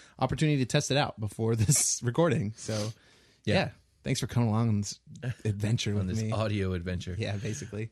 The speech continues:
Speaker 2: Okay. So we're gonna talk about one other, um, subclass.
Speaker 1: Okay.
Speaker 2: And this is, uh, actually from the Sword Coast Adventurer's Guide.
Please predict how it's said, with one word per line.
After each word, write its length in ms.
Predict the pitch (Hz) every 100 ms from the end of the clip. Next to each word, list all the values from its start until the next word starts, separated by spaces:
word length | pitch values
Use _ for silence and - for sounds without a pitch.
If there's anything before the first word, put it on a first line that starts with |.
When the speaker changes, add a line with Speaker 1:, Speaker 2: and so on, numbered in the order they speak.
| 160
Speaker 2:
Okay. 260 | 170 98 - _ -
So 500 | - 123 110 107 107
we're 100 | 151
gonna 140 | 170
talk 200 | 151 139
about 180 | 123 107
one 260 | 107 101 98
other, 460 | 90 95 87 87 -
um, 520 | 85 85 78 73 95 - _ - _ _ -
subclass. 500 | - 90 82 98 - _ _
Speaker 1:
Okay. 240 | 175 175 185
Speaker 2:
And 220 | - 101 92
this 240 | 92 -
is, 540 | 92 87 87 90 85
uh, 480 | - 85 85 85 82
actually 240 | - 101 107
from 140 | -
the 40 | 110
Sword 220 | 127 117
Coast 260 | 123 117
Adventurer's 380 | 151 143 185 117
Guide. 220 | 95 -